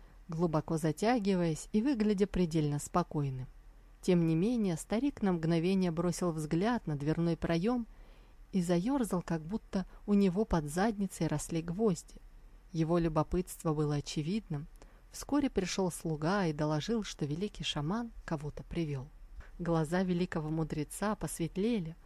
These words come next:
он невольно выпрямил спину, но затем остановился, словно расслабился и напустил на себя равнодушный вид. «Иди, пригласи их внутрь»,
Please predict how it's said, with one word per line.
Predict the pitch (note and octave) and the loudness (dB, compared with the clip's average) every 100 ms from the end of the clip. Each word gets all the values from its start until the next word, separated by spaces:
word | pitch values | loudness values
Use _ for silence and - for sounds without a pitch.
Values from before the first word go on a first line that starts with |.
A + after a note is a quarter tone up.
| - - | -20 -6
он | C4+ C4+ | 0 2
невольно | A3 E3+ F#3+ G#3 F3+ | 2 2 2 2 0
выпрямил | D3 G#3 - F3+ E3+ D#3 | 0 -2 0 -2 0 -2
спину, | - - - A3+ G3+ D3 - - - | -6 -10 -4 0 0 -2 -8 -16 -2
но | F#3 | 0
затем | E3 D#3+ F#3 F3 | 2 0 -2 -2
остановился, | - D#3 D#3+ C#3+ C#3+ G3 A3+ - D#3 - - - | -2 -4 -2 -2 0 -2 -2 -4 -10 -10 -18 -18
словно | - D4 G#3+ F#3+ | -2 2 2 2
расслабился | E3+ D#3 F#3 G#3+ A#3 G#3+ F#3 E3+ | 2 0 -2 -2 2 0 0 -2
и | D#3+ | -2
напустил | D#3 - - - E3 | -2 -4 -8 -4 -2
на | D#3 | -2
себя | C#3+ C#3 D3 F#3 - - - | -4 -4 -2 -2 -4 -12 -4
равнодушный | F3 D3 D3+ D3 D3 - D#3 D3 | 0 0 0 -2 -4 -6 -4 -4
вид. | D3+ - - - - - - - - - | -4 -10 -20 -20 -20 -20 -20 -20 -20 -6
«Иди, | A3+ F#3 D3 - - - | -4 -2 -2 -4 -12 -8
пригласи | - F#3+ F3+ F#3 - C#4+ | 0 2 4 2 2 0
их | F#3+ | 0
внутрь», | - D#3+ D3+ - C3+ | -2 -2 -2 -4 -10